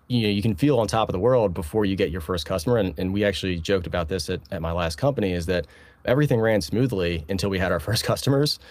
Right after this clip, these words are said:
It's very easy to, you know, completely drop your, you know, database schema, you know, make massive changes, have your app down for hours or days. You know, the other side of that, though, is if, if you don't have customers, you don't know if you're headed in the right direction. And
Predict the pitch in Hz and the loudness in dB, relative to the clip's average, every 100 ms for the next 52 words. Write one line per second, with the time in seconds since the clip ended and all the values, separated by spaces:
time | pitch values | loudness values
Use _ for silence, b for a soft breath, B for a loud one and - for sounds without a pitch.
0 | B B - 92 - - 104 113 110 110 | B B -4 -4 -8 -4 0 2 2 0
1 | 101 107 - 107 98 98 92 90 117 135 | 0 -2 0 0 0 0 -4 -2 0 2
2 | 139 117 113 101 107 101 95 82 B 92 | 2 4 2 2 0 2 0 -2 B -8
3 | 87 123 113 107 104 - 110 101 95 92 | 0 2 4 4 2 0 0 2 2 0
4 | 90 98 98 95 - 104 95 90 92 - | 0 0 0 0 -2 -2 0 0 -4 -2
5 | 95 95 90 92 78 95 92 87 95 90 | -2 -2 -2 -4 -2 -2 -2 0 0 0
6 | - 92 87 85 85 - 90 90 87 85 | 0 0 0 -2 -4 -2 0 0 -2 -4
7 | 80 92 92 87 85 - B B 110 98 | -2 0 0 -2 -6 -10 B B -2 0
8 | 95 - - 123 117 107 90 107 95 95 | 0 0 0 2 2 2 0 -2 0 -2
9 | 90 - - - - 110 90 110 98 - | -2 -6 -12 -12 -8 -4 0 2 0 -2
10 | 107 - 98 98 98 98 95 90 87 85 | -4 -4 -4 -2 -2 -2 -2 -2 -4 -4
11 | 98 95 92 87 87 - 90 87 113 104 | -4 -2 -2 -2 -4 -2 -2 0 -2 -2
12 | 98 95 | -2 -4